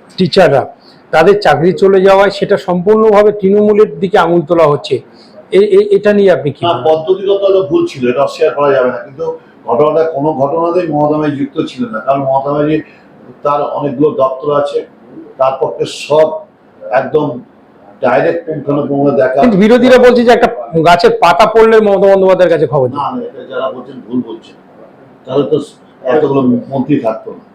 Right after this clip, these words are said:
Speaker 2: তাহলে একাই মুখ্যমন্ত্রী হিসেবে যদি চালু, পরিচালনা করতে পারে।
Speaker 1: এর ইম্প্যাক্ট কতটা ভোটে
Speaker 2: এবং
Speaker 1: পড়বে?
Speaker 2: আমি বলি,
Speaker 1: হুম।
Speaker 2: আমি রায়কে, আমি যথাযথ মান্যতা দিই, রায়কে আমরা মেনে নিই, কিন্তু একটা কথা বলি, রায়টা তো হয়েছে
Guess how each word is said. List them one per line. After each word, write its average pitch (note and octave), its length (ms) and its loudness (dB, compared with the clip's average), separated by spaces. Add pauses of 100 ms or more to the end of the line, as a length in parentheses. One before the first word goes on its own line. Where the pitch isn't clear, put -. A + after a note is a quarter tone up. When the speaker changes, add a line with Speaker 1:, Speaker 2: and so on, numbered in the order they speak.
(720)
Speaker 2:
তাহলে A#2+ 460 -2
একাই C3+ 260 -2
মুখ্যমন্ত্রী B2 420 -6
হিসেবে B2 200 -4
যদি A2+ 260 -10
চালু, G#2 300 -14 (800)
পরিচালনা A#2 380 -2
করতে - 300 -16
পারে। - 720 -2
Speaker 1:
এর A3 60 4
ইম্প্যাক্ট G#3 400 4
কতটা F3+ 220 0
ভোটে C#3 200 -2
Speaker 2:
এবং - 100 0
Speaker 1:
পড়বে? C#3 140 -2
Speaker 2:
আমি D#3 140 -2
বলি, E3 300 -2 (100)
Speaker 1:
হুম। C3+ 100 -4 (320)
Speaker 2:
আমি D#3+ 340 -8 (260)
রায়কে, B2+ 380 0
আমি D3 200 -2
যথাযথ C3+ 340 0
মান্যতা B2+ 480 -4
দিই, C#3 240 -4
রায়কে A#2+ 320 -4
আমরা B2 160 -10
মেনে B2+ 200 -6
নিই, C3 180 -6 (300)
কিন্তু D3+ 180 -4
একটা C#3+ 320 -2
কথা D#3 240 0
বলি, B2+ 260 -4 (500)
রায়টা E3 360 -2
তো E3+ 220 0
হয়েছে D#3+ 600 -2